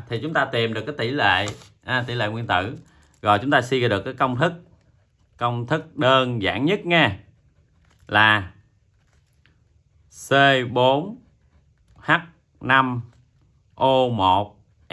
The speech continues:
N hai. Đó. Rồi sau đó suy tiếp công thức phân tử có dạng là C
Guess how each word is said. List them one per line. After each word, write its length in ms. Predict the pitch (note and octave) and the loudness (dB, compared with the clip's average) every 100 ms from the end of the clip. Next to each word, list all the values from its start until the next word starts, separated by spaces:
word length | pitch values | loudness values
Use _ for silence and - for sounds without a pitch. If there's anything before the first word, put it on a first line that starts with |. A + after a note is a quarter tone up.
| A#2+ | -2
N 120 | B2 A2+ | -2 0
hai. 540 | G2 G#2+ B2 A#2 G2+ - _ _ _ _ _ _ _ _ | 0 0 0 0 -4 -14 _ _ _ _ _ _ _ _
Đó. 460 | - F#2+ A#2 C#3 - _ _ _ _ _ _ _ | -4 0 0 -2 -6 _ _ _ _ _ _ _
Rồi 220 | A2 A#2 | 2 2
sau 140 | A2+ C#3 | 4 4
đó 140 | D3 | 2
suy 260 | E3+ D3 C#3 | 2 -2 0
tiếp 360 | D#3 G3+ - _ _ _ _ _ _ | 0 0 -4 _ _ _ _ _ _
công 380 | C#3+ C3+ C3+ C3 | 2 2 0 -4
thức 340 | D#3+ E3+ - _ _ | -4 -4 -8 _ _
phân 360 | D3 C3+ B2+ B2 | 0 0 0 0
tử 400 | F#2+ A2 D3+ E3+ | 2 2 -4 -2
có 140 | D#3 | -2
dạng 280 | C3+ G2 A2 | 2 2 2
là 420 | A2 G#2+ G#2+ G2 - _ _ _ _ _ _ _ _ _ _ _ - | 4 4 2 0 -14 _ _ _ _ _ _ _ _ _ _ _ -10
C 40 | - | 0